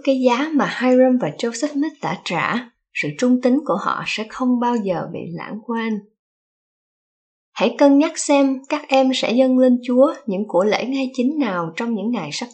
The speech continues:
tới. Hãy can đảm lên, hãy chia sẻ điều đó với một người mà các em tin tưởng,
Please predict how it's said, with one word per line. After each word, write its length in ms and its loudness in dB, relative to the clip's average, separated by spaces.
tới. 280 -4
Hãy 200 -2
can 240 6
đảm 240 2
lên, 320 4
hãy 220 -6
chia 180 6
sẻ 220 0
điều 180 -2
đó 320 0
với 100 -4
một 320 0
người 240 2
mà 140 -4
các 140 -8
em 240 -4
tin 240 -2
tưởng, 260 -6